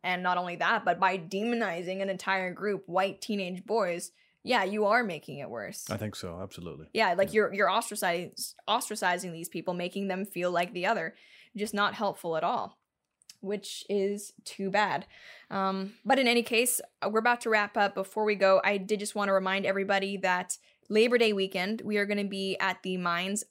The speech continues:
Speaker 1: I R L conference in Pitman, New Jersey. Tickets are still on sale.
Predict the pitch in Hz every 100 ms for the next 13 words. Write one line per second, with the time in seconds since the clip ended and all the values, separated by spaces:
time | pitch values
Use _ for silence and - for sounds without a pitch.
0 | - 185 185 175 185 - 190 214 233 233
1 | - - 190 180 190 233 240 233 240 202
2 | 185 196 262 - - - - 220 233 208
3 | - 214 208 226 196 185 214